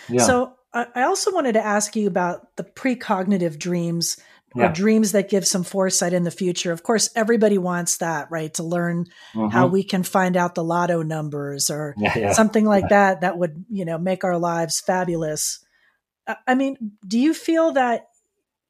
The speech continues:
Speaker 2: how is that even possible? Like, as a scientist, is it really possible for us to access future information that hasn't happened?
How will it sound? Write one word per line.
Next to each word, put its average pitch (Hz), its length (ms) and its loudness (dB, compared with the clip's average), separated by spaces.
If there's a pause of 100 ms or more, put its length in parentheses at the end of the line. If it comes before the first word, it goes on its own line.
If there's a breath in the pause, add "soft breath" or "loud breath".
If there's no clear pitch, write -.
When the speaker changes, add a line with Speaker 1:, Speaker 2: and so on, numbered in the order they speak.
(600)
Speaker 2:
how - 380 0
is 247 100 2
that 254 140 4
even 208 200 0
possible? 202 520 2
Like, 175 200 -2
as 208 180 2
a 208 40 -2
scientist, 277 840 0 (100)
is 190 160 -2
it 185 100 -4
really 214 320 2
possible 214 560 -4
for 196 180 -6
us 180 240 -2
to 160 200 -4 (320 soft breath)
access 202 580 2 (480)
future 214 340 -2
information 202 760 -2
that 165 160 -4
hasn't 175 340 -4
happened? 208 540 -6